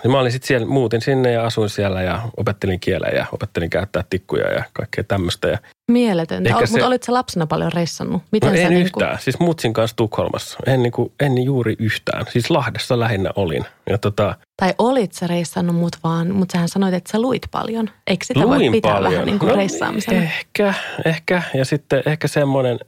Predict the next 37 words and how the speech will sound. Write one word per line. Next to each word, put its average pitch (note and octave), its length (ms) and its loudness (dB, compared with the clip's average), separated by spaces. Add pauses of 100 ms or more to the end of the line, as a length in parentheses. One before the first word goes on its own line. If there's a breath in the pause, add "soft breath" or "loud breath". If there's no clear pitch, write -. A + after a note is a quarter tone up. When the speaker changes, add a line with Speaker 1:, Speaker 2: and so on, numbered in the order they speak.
Speaker 1:
mä C#3+ 60 2
en C#3 80 0
tiedä, C#3+ 180 2
mistä C3+ 240 0
sit C#3 180 -4
johtuu, C3+ 320 2
että A2+ 80 -4
tämmönen A#2 240 2
mega A#2 260 0
ujo G#2 360 0 (160)
poika G#2 340 0
silloin – F2 460 -2 (720 soft breath)
kuitenkin G#2+ 400 0
uskalsi G2 460 -2
tehdä G#2 160 0
asioita. - 560 -2
Ja F#2+ 120 -2
ehkä C3+ 160 -2
sehän D3+ 220 2
kuuluu D3 280 2
nuoruuteen A#2+ 520 2
myös F#2+ 280 -2
semmoinen, F#2+ 300 -2
niinku, F#2 220 -4
riskinotto - 540 -4
enemmän, - 320 -2 (140)
ettei, C#2+ 240 -4
niinku, - 240 -4
pelkää, C2+ 380 -4
että - 160 -6 (160)
mitäs - 260 -6
tapahtuu. - 480 -6
Ja, - 80 -6 (1200)
ja B2 80 2
ehkä B2 160 0
se, C3+ 280 2
se B2 380 0